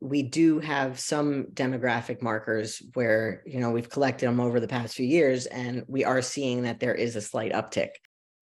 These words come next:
And I think that that's going to get exponentially bigger every year, especially as more L G B T Q people, particularly trans and non-binary people, finish law school and enter the profession.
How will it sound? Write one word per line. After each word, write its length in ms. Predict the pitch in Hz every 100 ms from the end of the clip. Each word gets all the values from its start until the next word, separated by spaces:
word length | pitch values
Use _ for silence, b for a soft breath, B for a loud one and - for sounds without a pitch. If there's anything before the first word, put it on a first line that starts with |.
| -
And 140 | 123
I 40 |
think 280 | 123 139 123
that 160 | 113 104
that's 220 | 110 110
going 280 | 147 131 123
to 120 | 127
get 200 | 123 -
exponentially 720 | 113 - 120 110 107 113 107
bigger 320 | 123 110 110
every 340 | 87 101 101 107
year, 400 | 101 58 64 - _ _ -
especially 600 | 113 - 135 - 131 123
as 460 | 117 110 107 - -
more 340 | - 123 123 107
L 160 | 110
G 120 | 117
B 140 | 107 110
T 160 | 123
Q 160 | 107 113
people, 460 | 110 107 113 104 101
particularly 760 | 127 123 123 120 113 110 110
trans 440 | 101 - 110 110 110
and 100 | 107
non-binary 580 | 104 120 156 156 135
people, 540 | 131 123 - 123 120 b b _ _ _
finish 300 | 139 123 120
law 160 | 143 123
school 540 | - 123 110 107 113 B B -
and 400 | 113 110 107 98 _ -
enter 300 | 143 151 147
the 100 | 117
profession. 720 | - 113 113 110 113 95 101